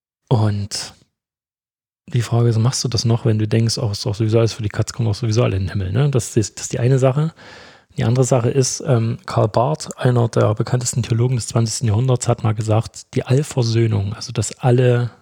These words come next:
quasi zum Schluss von Gott aufgenommen werden, im Gericht quasi eher so gereinigt werden, als ewig verurteilt, ne? Das ist ja auch die, hat viel Ähnlichkeiten zur Fegefeuerlehre von den Katholiken, dass das Fegefeuer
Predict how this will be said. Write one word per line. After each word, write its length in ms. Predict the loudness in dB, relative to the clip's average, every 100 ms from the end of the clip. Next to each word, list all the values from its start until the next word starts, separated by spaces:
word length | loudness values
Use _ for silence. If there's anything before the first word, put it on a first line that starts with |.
| _ -20
quasi 340 | -4 -2 0 -2
zum 180 | -4
Schluss 460 | -4 2 2 0 -12 -20 _ _ _ _ _
von 200 | -4 0
Gott 180 | 0 2
aufgenommen 520 | 0 0 0 0 0
werden, 420 | 0 -2 -4 -8 -10 _ _
im 140 | -2 2
Gericht 380 | 2 0 -4
quasi 300 | 0 2 2 2
eher 160 | 2 2
so 140 | 0
gereinigt 760 | 0 0 2 4 2 0 -4
werden, 460 | 0 2 2 -2 -4
als 500 | -2 -4 -4 -10 -12 0
ewig 300 | 2 4 0
verurteilt, 600 | -2 -4 -2 0 0 0
ne? 200 | 0 0 0
Das 120 | -4
ist 60 | -6
ja 60 |
auch 180 | -4 -6
die, 360 | -6 -4 -2 -4 -6 _ _ _ _ _ _ _ _ _ -12
hat 220 | -6 -6
viel 440 | -4 0 2 2 -2 -8 -18 _ _ -2
Ähnlichkeiten 580 | 0 0 0 -2 0
zur 140 | -4 -6
Fegefeuerlehre 840 | -2 0 0 0 0 2 2 0
von 200 | -4 -2
den 100 | -2
Katholiken, 420 | -2 -2 0 0
dass 160 | 0 -2
das 120 | -8
Fegefeuer 560 | 0 2 2 0 -2